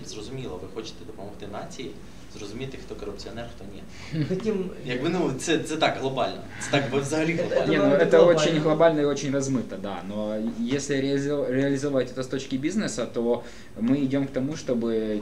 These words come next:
Speaker 3: частично предоставлять это как услугу вот таким вот компаниям, частично продавать этот проект как коробочное решение для компаний, у которых есть
Speaker 2: Так при чем есть коробочное
Speaker 3: некоторые
Speaker 2: решение,
Speaker 3: объемы
Speaker 2: Макс?
Speaker 3: данных, которые им нужно анализировать.
Speaker 2: Нет, это... Блин, это вообще не,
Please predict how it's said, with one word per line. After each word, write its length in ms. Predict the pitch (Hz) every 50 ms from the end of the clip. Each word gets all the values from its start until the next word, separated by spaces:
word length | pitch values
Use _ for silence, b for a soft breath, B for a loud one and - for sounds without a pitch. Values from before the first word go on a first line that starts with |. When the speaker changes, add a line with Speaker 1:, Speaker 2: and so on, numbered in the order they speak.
| -
Speaker 3:
частично 480 | - 131 123 - 147 147 - - 123 110
предоставлять 520 | - 120 117 117 117 - 127 120 120 110 110
это 160 | 107 - 113
как 160 | 107 117 110 -
услугу 400 | 131 131 - 156 185 208 185 156
вот 160 | 131 120 120
таким 220 | 113 104 - 113
вот 120 | 107 104 -
компаниям, 480 | - 107 104 101 107 101 98 98 95 95
частично 420 | 113 110 - 147 151 - 139 117
продавать 460 | 107 120 110 104 104 117 117 113 117
этот 140 | 113 113 107 - -
проект 300 | - - 135 147 - -
как 140 | 120 107
коробочное 500 | - - 110 110 107 107 - - 110 107
решение 400 | 104 107 - - 147 135 127 110
для 160 | 95 98 98 95
компаний, 400 | - 101 98 - 117 117 113 104 - -
у 40 | 110
которых 260 | - 113 107 110 107 - 120 117
есть 200 | 127 123 110 -
Speaker 2:
Так 100 | - 156
при 100 | 180 208 208
чем 140 | - 254 262
есть 140 | 269 262 -
коробочное 280 | 214 220 - 147 135 -
Speaker 3:
некоторые 240 | 127 - - -
Speaker 2:
решение, 260 | - - - 135 143 139
Speaker 3:
объемы 140 | 127 123 117
Speaker 2:
Макс? 140 | - 156 135 175 208
Speaker 3:
данных, 180 | 214 175 131 123 - B B B -
которые 360 | - 120 120 131 131 170 175
им 140 | 143 135 131
нужно 260 | 131 131 117 117 117
анализировать. 580 | 117 120 120 120 120 120 120 117 - 175 170 160
Speaker 2:
Нет, 100 | 131 - - -
это... 500 | - 190 190 - 254 254 247 247 240 226 - - - - - - - -
Блин, 180 | 190 196 170
это 80 | 170 -
вообще 280 | 254 240 - - 277
не, 100 | 277 277